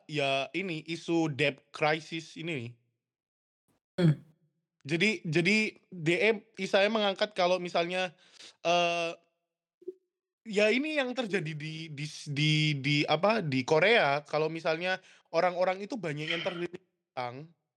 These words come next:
Speaker 1: macem-macem. Jadi, jadi itu salah satu isu yang, yang diangkat gitu loh, guys. Ini ada, ada fakta katanya, eh,
Speaker 2: K P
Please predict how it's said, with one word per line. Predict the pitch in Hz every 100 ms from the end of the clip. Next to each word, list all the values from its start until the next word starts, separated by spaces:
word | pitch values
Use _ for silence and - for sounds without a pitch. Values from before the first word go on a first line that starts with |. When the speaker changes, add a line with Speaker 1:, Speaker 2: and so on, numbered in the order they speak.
| _ _ _ _ _ _ _ _ _
Speaker 1:
macem-macem. | 139 160 170 185 220 220 170 135 135 143 _ -
Jadi, | 175 180 233 -
jadi | 160 175 226 214
itu | 240
salah | 214 190 196
satu | 185 180 196
isu | 190 175 202 208
yang, | 196 180
yang | 170 180 160
diangkat | 127 131 147 151 120
gitu | 120 113
loh, | 104
guys. | 104 107 - _ _ _ _ _ -
Ini | 156 180 160
ada, | 139 123 -
ada | 139 139
fakta | 127 143 - 160 160
katanya, | 151 143 147 160 170 160 _ _ _ _ _ -
eh, | 147 147 143 139 143 135 _ _ _ _ _
Speaker 2:
K | 175 -
P | 202